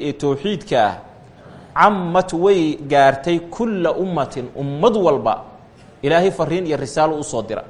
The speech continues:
Ummad walbo adduunkan dushiisa soo martay, Ilaahay inuu risaalo u soo diray, risaalo u soo dhiibay oo rasuul u soo diray. "Walaqad bacathnaa fii kulli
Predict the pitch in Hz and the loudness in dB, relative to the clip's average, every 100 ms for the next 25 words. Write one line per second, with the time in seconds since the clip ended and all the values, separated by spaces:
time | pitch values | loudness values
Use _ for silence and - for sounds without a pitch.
0 | - - - - - _ - - 143 170 | -20 -20 -20 -20 -20 _ -20 -10 -2 0
1 | 208 196 175 170 190 160 160 202 - 165 | 2 4 4 2 2 2 0 -4 0 -2
2 | 151 185 196 170 151 139 - 160 170 135 | 0 -4 -4 -4 -4 -6 0 0 2 -2
3 | 139 135 147 151 151 202 190 180 131 139 | -2 -4 0 0 2 -2 -2 -2 -2 -4
4 | - 147 175 202 - 185 143 135 135 - | 0 4 4 2 -2 0 0 -2 -4 -6
5 | - - 135 160 170 220 - 160 147 147 | -18 -10 -4 0 2 0 -4 -6 -2 -2
6 | 180 - 143 139 135 233 202 262 196 135 | -2 0 -2 -2 -2 -2 -2 0 0 0
7 | 123 107 - - - - 131 151 190 185 | -2 -4 -6 -16 -20 -4 4 4 4 2
8 | 160 160 190 190 202 208 220 - - - | 2 2 2 0 0 0 -4 -14 -20 -20
9 | - - 165 165 - 233 196 165 | -20 -4 -2 -2 -2 -2 0 0